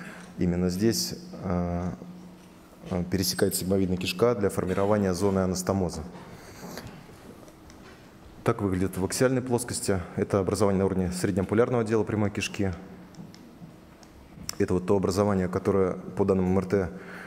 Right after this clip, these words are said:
третьим было выявлено. Это в сигмовидной кишке. Это образование на уровне ректосигмоидного отдела толстой кишки.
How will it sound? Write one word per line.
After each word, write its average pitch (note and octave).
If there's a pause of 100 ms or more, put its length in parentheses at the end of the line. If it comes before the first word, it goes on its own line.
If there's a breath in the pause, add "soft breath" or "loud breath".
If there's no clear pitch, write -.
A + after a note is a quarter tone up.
(600 loud breath)
третьим F#2
было F#2
выявлено. F2+ (140)
Это F2
в -
сигмовидной G#2+
кишке. - (2250 loud breath)
Это G#2
образование G2+
на G2
уровне F#2+
ректосигмоидного F#2
отдела F#2
толстой -
кишки. -